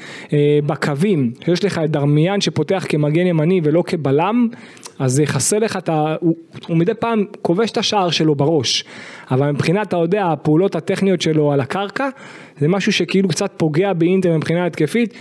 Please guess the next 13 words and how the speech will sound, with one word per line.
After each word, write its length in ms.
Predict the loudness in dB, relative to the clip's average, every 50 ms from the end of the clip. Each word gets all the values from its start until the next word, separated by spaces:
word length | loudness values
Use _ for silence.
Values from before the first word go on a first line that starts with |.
| -20 -14 -6 -2
מצד 320 | -2 0 0 0 -2 -2
שמאל, 280 | -2 0 2 2 2 2
דימרקו, 420 | 2 2 2 2 2 0 0 0
אנחנו 140 | -2 0 0
מכירים 260 | 0 0 0 0 0
את 80 | 0 -2
הרמות 280 | -2 -2 0 0 0 0
שלו, 180 | 0 0 0
אבל 200 | 2 0 0 -2 -2 -6 -10 -18 -18 -18 -18 -20 -20 -20 _ _ _ _ -12 -6
צריך 220 | -2 -2 -2 -2
שחקן 340 | -2 -4 -4 -4 -2 0 0
יותר 360 | 0 0 0 -2 -2 0 0
שלם 520 | -2 -2 -2 0 0 2 2 2 0 0